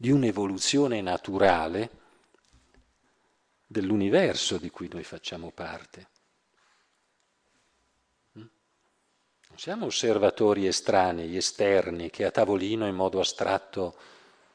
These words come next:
anche come scienziati, rappresentiamo e conosciamo il mondo. Lo facciamo attraverso strutture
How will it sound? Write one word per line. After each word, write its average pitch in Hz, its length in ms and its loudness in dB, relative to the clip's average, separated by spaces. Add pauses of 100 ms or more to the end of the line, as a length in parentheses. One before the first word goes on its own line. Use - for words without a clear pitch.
(160)
anche 92 320 -4
come 95 240 -2
scienziati, 92 840 -2 (280)
rappresentiamo 104 1080 2
e 95 40 2
conosciamo 92 540 -2
il 87 100 -4
mondo. 87 420 -2
Lo 95 100 2
facciamo - 440 -2
attraverso 104 640 -2
strutture 123 800 2